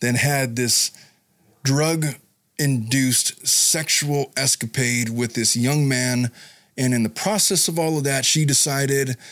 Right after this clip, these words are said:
that she was having such a good time of choking this guy with the chain that she had, or whatever it is that she used, that she decided to just continue. And she continued to the point where she strangled him until he was dead.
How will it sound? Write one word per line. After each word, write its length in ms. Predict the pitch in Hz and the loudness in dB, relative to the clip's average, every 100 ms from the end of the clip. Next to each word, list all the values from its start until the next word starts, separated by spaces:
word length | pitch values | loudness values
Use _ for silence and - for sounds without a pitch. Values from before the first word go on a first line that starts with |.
| - - | -20 -4
that 120 | 123 | 0
she 140 | - | 2
was 160 | 156 127 | 2 2
having 420 | 147 135 127 113 - - _ _ | 0 0 0 0 -6 -20 _ _
such 400 | - - 247 233 | 0 0 0 0
a 40 | 156 | -2
good 240 | 135 117 | -2 0
time 540 | 135 165 139 104 98 101 - _ | 0 0 0 -2 -4 -10 -20 _
of 240 | 135 117 | -2 -2
choking 420 | - - 165 143 117 | 0 0 0 0 2
this 160 | 110 | 0
guy 460 | - 110 107 117 131 123 | 0 -2 0 -2 -2 -2
with 140 | 117 | -4
the 60 | - | -2
chain 640 | - 160 165 110 104 110 - | -2 0 0 -2 -2 -4 -6
that 140 | 104 | -4
she 200 | - 110 | 0 0
had, 420 | 98 113 113 156 156 - _ | 0 -2 0 -4 -6 -20 _
or 120 | 123 | -4
whatever 340 | 117 120 135 143 | -2 0 0 0
it 80 | 117 | -2
is 140 | 104 | -4
that 100 | 104 | -2
she 140 | - | -2
used, 340 | 104 107 120 127 | 0 0 0 0
that 100 | 117 | -2
she 140 | - | -2
decided 380 | 123 - 175 185 | 0 0 0 -2
to 80 | 185 | -2
just 160 | 185 | -2
continue. 520 | - 175 302 330 110 92 - _ _ - - - - - - | -2 -2 0 0 -2 -4 -14 _ _ -20 -18 -18 -20 -20 -8
And 160 | 135 147 | -2 0
she 140 | - | 0
continued 500 | - 185 - 254 247 | 0 -2 0 0 0
to 60 | 208 | 0
the 80 | 160 | -2
point 340 | - 190 113 | -2 -2 -2
where 240 | 147 147 | -2 0
she 160 | 135 143 | 0 2
strangled 440 | 131 - 160 160 | 0 0 -2 0
him 160 | 135 135 | 2 2
until 280 | 123 - 131 | 0 0 0
he 80 | 123 | 0
was 140 | 113 | -2
dead. 300 | 101 98 69 | -4 -6 -8